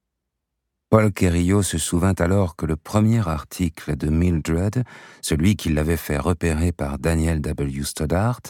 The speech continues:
traitait de la dynamique de l'industrie du porc aux États-Unis,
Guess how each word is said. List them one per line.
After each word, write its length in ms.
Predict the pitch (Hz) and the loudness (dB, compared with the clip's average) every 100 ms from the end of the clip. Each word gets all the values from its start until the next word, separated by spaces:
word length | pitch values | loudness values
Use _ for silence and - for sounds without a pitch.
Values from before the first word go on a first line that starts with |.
| - - _ - | -20 -20 _ -8
traitait 420 | - 95 - 127 | -2 0 2 0
de 100 | 85 | 0
la 140 | 73 | -2
dynamique 580 | 73 113 98 90 113 101 | 2 2 4 4 2 0
de 100 | 73 | -2
l'industrie 640 | 80 107 90 - - 101 | 0 0 0 -6 -8 -6
du 160 | 85 71 | -6 -6
porc 480 | - 117 127 131 - | -2 0 0 -2 -8
aux 80 | 76 | -4
États-Unis, 880 | 78 92 104 82 76 73 67 - | -2 0 0 0 0 -2 -4 -12